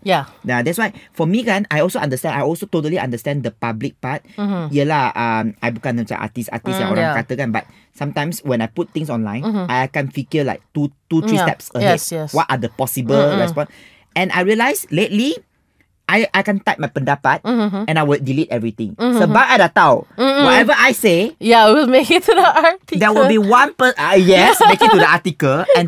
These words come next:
Speaker 2: two, people will twist it or
Speaker 1: Mm-mm.
Speaker 2: they will, like, give their, uh, like, very weird opinion and
Speaker 1: Mm-hmm.
Speaker 2: all, like, I don't like to go th-,
Speaker 1: Mm-mm.
Speaker 2: back and forth.
Speaker 1: Yeah, yeah.
Speaker 2: Okay, I wanna ask you.
Speaker 1: Mm-hmm.
Speaker 2: So, over the years,
Speaker 1: Mm-hmm.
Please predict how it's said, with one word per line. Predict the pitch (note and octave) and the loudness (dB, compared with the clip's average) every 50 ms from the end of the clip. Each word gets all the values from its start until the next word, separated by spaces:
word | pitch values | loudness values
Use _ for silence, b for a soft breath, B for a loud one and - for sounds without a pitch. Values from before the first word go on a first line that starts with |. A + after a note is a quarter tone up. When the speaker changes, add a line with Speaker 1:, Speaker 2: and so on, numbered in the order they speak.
| - | -2
Speaker 2:
two, | F#4 C4+ B3+ B3+ C#4+ F4 C5+ B4+ - b b b b b A3+ | -2 0 0 2 4 4 2 2 0 b b b b b -2
people | A3+ - D4 C4+ G#3+ | 2 4 4 4 4
will | F#3 - - | 4 0 0
twist | F#3+ F#3+ G3+ - - - | 0 -2 -2 -2 -2 -4
it | D4+ D#4 C#4+ - _ _ - | -4 -4 -4 -6 _ _ -4
or | F3+ F3+ F3+ F3 | 0 0 2 2
Speaker 1:
Mm-mm. | E3+ - | 2 2
Speaker 2:
they | E3+ E3+ E3 | 2 2 4
will, | E3 E3 | 2 2
like, | D#3+ D3+ D3+ D3 C#3 | 2 0 -2 -2 0
give | G3 A3 F3 | -2 0 0
their, | D#3+ D#3 C3 B2 - _ _ - | 0 -2 -2 -4 -8 _ _ -10
uh, | D3 | -8
like, | D3+ D3+ D3 D3 C#3 - _ _ _ _ - D#3+ | -6 -6 -4 -6 -6 -8 _ _ _ _ -4 -2
very | E3+ F#3 G#3+ | 0 0 0
weird | F#3+ C#3+ B2+ D3+ F#3+ F#3 - - | 0 0 0 2 0 0 0 -4
opinion | C#3 - - D#3+ D#3 E3 E3+ F3+ F#3 F#3+ - G#3 - | -8 -6 -4 -4 -4 -2 -2 0 0 0 0 0 -2
and | - | -4
Speaker 1:
Mm-hmm. | - - | -4 -4
Speaker 2:
all, | D#3+ | -4
like, | E3 D#3 C#3+ - _ _ - - B B B B B B B B | -4 -4 -6 -8 _ _ -20 -20 B B B B B B B B
I | - C3+ | -2 0
don't | D3+ E3+ F#3+ | 0 0 0
like | G3 F#3 - | -2 -4 -6
to | C3 G#2+ | -8 -8
go | B2 C3+ - | -6 -8 -8
th-, | - G3 | -8 -8
Speaker 1:
Mm-mm. | G3+ D#3+ - | -8 -6 -6
Speaker 2:
back | C3 E3+ A2 | -6 -6 -6
and | G2+ G2 - | -8 -12 -12
forth. | - G2+ F2+ - _ - G3+ | -12 -14 -16 -16 _ -10 -6
Speaker 1:
Yeah, | G3 F#3+ F3 E3 D#3 | -4 -4 -4 -4 -4
yeah. | D3+ | -2
Speaker 2:
Okay, | E3 - | -2 -2
I | G#2 | 0
wanna | G#3+ B3 - - | -2 -2 -2 -4
ask | B2+ - - | -6 -6 -8
you. | A#2+ - - - F#3+ | -10 -10 -10 -10 -8
Speaker 1:
Mm-hmm. | G3+ G3+ F3+ D#3 D#3 - _ _ _ | -8 -6 -6 -8 -10 -14 _ _ _
Speaker 2:
So, | - - F3 E3 D#3+ - - _ _ _ _ _ _ _ _ _ _ _ _ _ - | -6 -2 -2 -2 -2 -2 -6 _ _ _ _ _ _ _ _ _ _ _ _ _ -6
over | C#3 D3+ F3 | -4 -4 -2
the | E3 C3 | -2 -2
years, | A#2 A#2 G#2+ F#2 - - | -2 -4 -4 -6 -8 -10
Speaker 1:
Mm-hmm. | G3 G3+ G3+ F3+ E3+ - | -10 -8 -8 -8 -10 -12